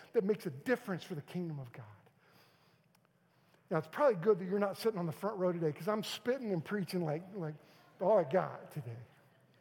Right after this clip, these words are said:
But I've been thinking a lot on an airplane, and I haven't slept very much, so just embrace the moment.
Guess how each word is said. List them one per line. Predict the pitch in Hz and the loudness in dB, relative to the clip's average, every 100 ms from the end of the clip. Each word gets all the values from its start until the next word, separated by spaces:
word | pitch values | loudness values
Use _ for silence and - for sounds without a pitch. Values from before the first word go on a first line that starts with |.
| _ _ _ _ _ _ _ _ _ _ _ _ _ _ _ _ _ | _ _ _ _ _ _ _ _ _ _ _ _ _ _ _ _ _
But | 165 | 0
I've | 165 | 2
been | 170 | 0
thinking | - 262 202 | 0 0 0
a | 165 | 0
lot | 156 160 | 0 -2
on | 151 | -4
an | 139 | -2
airplane, | 214 - 170 147 | -2 -2 -4 -2
and | 147 | -2
I | 156 | -2
haven't | 208 - | -4 -6
slept | - 233 240 180 | -2 2 2 0
very | 156 143 | -4 -2
much, | 151 139 - | -4 -4 -4
so | 196 | -4
just | 156 185 - - 180 156 - - _ - - _ _ _ _ - 151 202 | -2 -4 -6 -8 -8 -8 -12 -20 _ -20 -20 _ _ _ _ -20 -10 -2
embrace | 170 156 254 196 - - 135 139 - - - - | 0 4 4 2 -4 -12 -14 -16 -20 -20 -12 -4
the | |
moment. | 175 170 123 | 0 0 -2